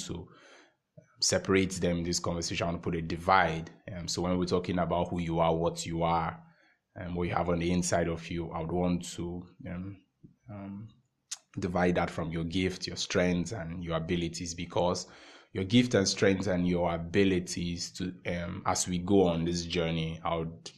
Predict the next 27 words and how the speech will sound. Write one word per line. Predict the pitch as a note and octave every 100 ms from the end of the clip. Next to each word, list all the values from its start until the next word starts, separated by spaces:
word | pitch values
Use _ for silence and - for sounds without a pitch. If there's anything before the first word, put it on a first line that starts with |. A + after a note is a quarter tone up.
| _
there'll | F2 F2
be | G2+
some | G2 F2
differences | F#2+ - F#2 F2+ F2 E2
between | E2 D#2+ F2 E2+
it. | E2+ - - - - - -
Um, | F#2+ F#2
so | - F2+ -
I | A#2+
think, | - C3 B2 B2+ - - _ _ -
um, | F2+ F2 F2
while | F2+ F#2 G2+ G2+ F2+
it's | F2+ F2+ F2+ - - -
a |
lot | F#2 F#2+ G#2+
of | G2+ -
progress | A2+ G2+ F#2+ E2 D#2+ E2+ -
to | - F#2
have | F2+ E2 -
identified | F#2 F2+ G2 G2 F2 - E2+ E2+ E2+
your | E2 E2 E2+
gift, | E2 F2+ F2+ F2 -
your | F2 E2
talent, | - E2+ F2 E2+ E2+ E2+ E2 D#2+ -
your | F2+
giftings, | E2+ F2 - - F2 E2+ E2 E2 E2 -
your | F#2 F#2+ F2+ F#2+